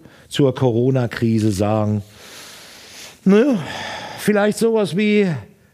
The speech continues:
"Inmitten all dieser schlauen Virologen und Infektiologen,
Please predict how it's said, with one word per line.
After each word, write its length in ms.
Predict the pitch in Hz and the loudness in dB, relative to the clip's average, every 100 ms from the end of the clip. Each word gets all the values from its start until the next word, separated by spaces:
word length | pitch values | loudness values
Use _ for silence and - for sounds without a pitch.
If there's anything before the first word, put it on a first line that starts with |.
| _ - | _ -8
"Inmitten 640 | 78 76 95 110 113 104 - _ _ _ _ - | -4 0 -2 0 -2 -2 -8 _ _ _ _ -6
all 260 | 87 104 | 0 0
dieser 380 | 110 120 117 120 | 2 0 2 0
schlauen 580 | 110 - 92 120 151 151 | -2 0 2 2 2 0
Virologen 760 | 143 135 135 107 113 143 156 | 0 0 0 2 2 0 0
und 140 | 147 147 | 0 0
Infektiologen, 920 | 131 135 127 117 - 104 71 65 | -2 0 -2 -2 -4 -2 -4 -8